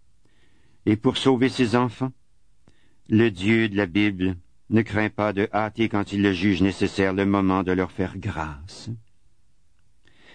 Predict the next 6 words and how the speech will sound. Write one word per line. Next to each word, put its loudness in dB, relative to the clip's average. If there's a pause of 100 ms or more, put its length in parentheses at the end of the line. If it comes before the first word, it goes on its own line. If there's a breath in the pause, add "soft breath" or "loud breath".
(840 soft breath)
Il 4
nous 4
appelle 2
sans 2
cesse, -2
Dieu. -2